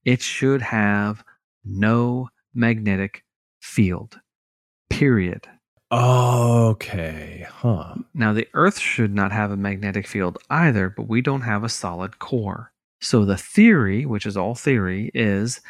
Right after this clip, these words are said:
Speaker 1: it's called the dynamo theory, that, um, uh, s-, s-,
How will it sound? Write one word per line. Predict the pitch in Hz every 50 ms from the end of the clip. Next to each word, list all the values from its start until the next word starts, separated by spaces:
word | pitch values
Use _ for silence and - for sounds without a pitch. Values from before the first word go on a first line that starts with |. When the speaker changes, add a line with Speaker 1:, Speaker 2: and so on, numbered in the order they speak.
| - - - - _ _ - 247 247 -
Speaker 1:
it's | - 170 117 -
called | - 110 104
the | 113
dynamo | 104 104 117 120 131 123 113 104 101 98 92
theory, | - - 107 98 85 80 82 87
that, | 95 95 95 - - - - - - _ _ _ _ 107
um, | 98 98 101 - - - - _ _ _ _ _ _ -
uh, | 113 113 104 104
s-, | 110 - - - - - - - - 107 110 -
s-, | - - - - - -